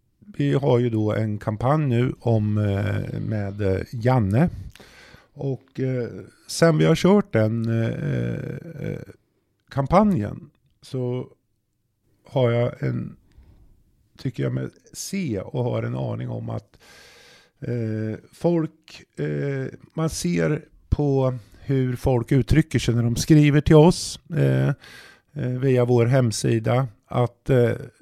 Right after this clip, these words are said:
de, de, eh, tycker att det är fult med bedrägerier där man skor sig, tar genvägar,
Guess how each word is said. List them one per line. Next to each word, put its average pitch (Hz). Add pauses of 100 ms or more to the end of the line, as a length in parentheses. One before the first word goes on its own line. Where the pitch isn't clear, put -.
(640)
de, 120
de, 127
eh, 123 (680)
tycker 175
att 107
det 113
är 117
fult -
med 107
bedrägerier 113
där 120
man 113
skor 123
sig, 123 (420)
tar 127
genvägar, 123